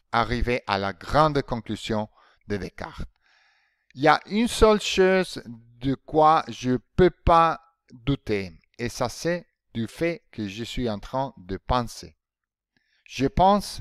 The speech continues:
donc je suis. Cogito ergo sum. Ça c'est la maxim-, ma-, maximum idée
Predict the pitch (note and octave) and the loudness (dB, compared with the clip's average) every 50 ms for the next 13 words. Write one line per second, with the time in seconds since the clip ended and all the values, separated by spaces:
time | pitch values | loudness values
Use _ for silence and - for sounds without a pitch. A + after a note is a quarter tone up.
0 | - - - - - E3 F3 F3 - - - - A2+ B2 C3+ C#3+ C#3+ - - - | -10 -10 -6 0 2 2 2 2 -2 -6 -8 -8 -8 -4 -2 0 0 -2 -4 -10
1 | - F#2 E2 D#2 _ _ _ _ _ _ _ _ _ _ _ - - D#3+ E3+ D#3+ | -12 -14 -14 -16 _ _ _ _ _ _ _ _ _ _ _ 0 4 4 4 4
2 | - E3 - - E3+ E3 D#3 - - - C3+ C#3+ C#3 C3+ C3 C#3+ C3+ - - - | 2 -4 -2 0 0 0 0 0 0 0 2 2 2 0 -2 -4 -4 -6 -10 -14
3 | - - G#2+ F2+ E2+ D#2 D2 - _ _ _ _ _ _ _ _ _ - - - | -10 -10 -10 -10 -10 -14 -20 -20 _ _ _ _ _ _ _ _ _ -12 -6 -4
4 | C#3 B2 - - - F#2+ F#2 E2 F#2 G2 G#2+ B2 A#2+ B2 A#2 G#2+ G#2+ A2+ A#2 A#2 | -4 -4 -4 -6 -10 -10 -10 -8 -6 -4 0 0 0 0 -2 -2 -2 -2 -2 -2
5 | - - - - B2 A#2 A2+ G2+ E2 F#2 G#2+ A2 A2 A#2 A#2+ B2 B2 - A2+ A#2 | -4 -8 -12 -10 -10 -10 -10 -12 -12 -12 -12 -10 -8 -6 -4 -4 -4 -4 -6 -6
6 | B2 A2+ - - A#2+ A2 G#2 G2+ F#2+ F#2 F2 G2 A#2 B2 B2 | -6 -6 -6 -8 -8 -6 -6 -6 -6 -8 -6 -6 -6 -6 -6